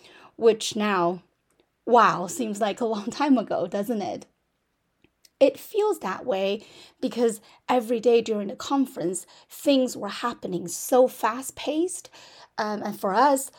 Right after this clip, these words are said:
from the sessions and the socials in between, the dinners, the parties, and breakfast at seven o'clock in the morning, <laughs> our days were packed so full to the brim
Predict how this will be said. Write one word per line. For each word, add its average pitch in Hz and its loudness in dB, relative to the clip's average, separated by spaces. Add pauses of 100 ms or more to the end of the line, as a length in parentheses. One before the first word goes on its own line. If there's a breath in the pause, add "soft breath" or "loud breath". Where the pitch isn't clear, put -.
(240 loud breath)
from 208 0
the 208 -2
sessions 240 -2 (280 loud breath)
and 190 -4
the 180 -4
socials 247 4
in 208 -4
between, 233 -2 (280 soft breath)
the 180 -4
dinners, 214 0 (220 soft breath)
the 226 -8
parties, 208 -4 (420 soft breath)
and 185 -6
breakfast 208 -4
at - -2
seven 233 -4
o'clock 240 2
in 240 0
the 208 -2
morning, 277 0 (580 loud breath)
<laughs> - -20
our 262 4
days 359 0
were - -4
packed - -6
so 311 -4
full 277 0
to 247 -6
the 202 -4
brim 214 -6